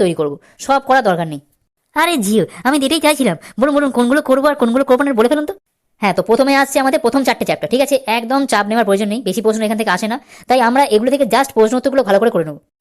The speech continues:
তো প্রথম চ্যাপ্টার হয়ে গেল, এবার আমরা ধরবো শেষের চারটে চ্যাপ্টার। এগুলো একটু কঠিন, তাও যথেষ্ট সোজা, তাই একদম স্ট্রেস নেবো না, শুধুমাত্র উত্তর আর প্রশ্নগুলো করে নেবো। আরে, এটা কেমন সাজেশন? দুটো ক্ষেত্রে তো একই বলছেন। আরে, কোথায় একই বলছি?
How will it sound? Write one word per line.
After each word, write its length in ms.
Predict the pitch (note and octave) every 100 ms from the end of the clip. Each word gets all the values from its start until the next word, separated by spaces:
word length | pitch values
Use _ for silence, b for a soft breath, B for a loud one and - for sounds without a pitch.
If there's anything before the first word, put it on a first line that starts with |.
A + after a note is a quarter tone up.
| _ _ _ -
তো 20 | F#3
প্রথম 120 | A#3
চ্যাপ্টার 180 | A#3 A3+
হয়ে 100 | B3
গেল, 100 | B3+ C4+ b b F3+
এবার 120 | A3 A#3
আমরা 120 | B3
ধরবো 160 | G#3+ A#3 C4
শেষের 200 | G#3 C4
চারটে 140 | A3+ -
চ্যাপ্টার। 220 | D#3+ D#3 - G#3+
এগুলো 160 | A#3 C#4
একটু 120 | C4 C4+
কঠিন, 260 | C4 A#3 D#3 -
তাও 120 | G3+ B3+
যথেষ্ট 180 | A3 D4 D4
সোজা, 180 | F3 D3 -
তাই 100 | G3+ G#3+
একদম 180 | A#3 C#4
স্ট্রেস 180 | B3+ B3
নেবো 120 | G#3 D#3+
না, 40 | D3+ B B
শুধুমাত্র 260 | A#3+ C4+ C#4 A#3+
উত্তর 180 | A#3 C#4+
আর 60 | C#4 A#3+
প্রশ্নগুলো 280 | A3+ B3+ C4+
করে 100 | F3
নেবো। 120 | D3+ C#3+ _ _ _ _ F#4
আরে, 140 | F#4 F4+ _ E4
এটা 120 | F4 F4+
কেমন 160 | E4+ D4
সাজেশন? 300 | C4+ G3 E3+ B B A#3+
দুটো 140 | D4+
ক্ষেত্রে 200 | E4 E4 E4
তো 40 | D#4
একই 140 | F4+ E4+
বলছেন। 240 | C4 F3+ C#3+ _ _ _ -
আরে, 100 | A3+ A3+
কোথায় 220 | G#3 C4+ C4+
একই 120 | C4+
বলছি? 180 | G#3 E3+